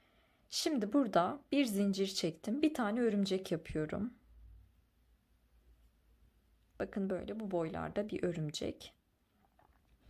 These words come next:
Tığımı bir, iki, üç defa doladım. Bir, iki, üçüncü tığ battısına giriyorum.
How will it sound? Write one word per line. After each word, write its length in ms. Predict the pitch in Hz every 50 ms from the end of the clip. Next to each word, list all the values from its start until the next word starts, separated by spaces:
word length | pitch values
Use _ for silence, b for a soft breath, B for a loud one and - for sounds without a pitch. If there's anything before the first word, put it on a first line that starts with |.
| B B B B B B B B B B -
Tığımı 420 | - 330 311 262 226 220 233 202
bir, 400 | 214 208 214 269 311 - - - _ _ -
iki, 540 | 208 214 214 - - - 185 185 - - - - _ _ -
üç 260 | 302 311 302 - - -
defa 380 | 214 214 - 233 240 240 226
doladım. 560 | 208 202 190 185 180 180 165 165 180 240 - - _ _ _ _ _ _ _ _ _ _ _ _ _ _ _ _ _ _ _ _ _ _ _ _ _ _ _ _ _ _ _ - - - _ _ _ -
Bir, 440 | 233 240 233 247 302 294 - - - _ _ - -
iki, 540 | 202 196 - - - 214 208 247 349 349 - _ - -
üçüncü 420 | 247 - - 262 247 226 233 233
tığ 240 | - - 214 190 170
battısına 500 | 170 170 170 - - - - - 247 262
giriyorum. 600 | 226 - 220 185 180 170 160 156 156 160 185